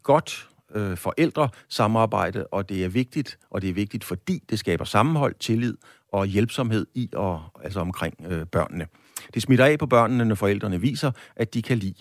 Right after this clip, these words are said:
at være sammen. Og det kan være nemmere at løse konflikter og så videre, hvis man som forældre i øvrigt har et godt forhold til hinanden. Der er nogen, der har skrevet ind til os på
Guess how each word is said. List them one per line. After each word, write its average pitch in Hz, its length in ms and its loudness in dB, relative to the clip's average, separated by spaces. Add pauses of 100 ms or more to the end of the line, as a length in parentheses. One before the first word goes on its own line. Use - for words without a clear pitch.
(140)
at 107 100 2
være 92 300 0
sammen. 87 420 -6 (320)
Og 107 100 -2
det 113 100 0
kan 135 120 6
være 123 140 6
nemmere 113 300 4
at 113 60 4
løse 95 240 0
konflikter 147 520 2
og 110 120 2
så 110 100 -4
videre, 101 340 0
hvis 98 220 -6
man 90 240 -2 (240)
som 104 180 -2
forældre 101 440 2
i - 20 2
øvrigt 85 200 0
har 80 100 -2
et - 120 -10
godt 67 200 -8
forhold 78 440 -4
til 82 200 -6
hinanden. 71 400 -4 (1160)
Der 151 60 6
er 156 40 8
nogen, 156 140 6
der 170 60 4
har 143 40 4
skrevet 135 280 4
ind 131 80 0
til 147 160 -2
os - 360 -6
på 92 300 0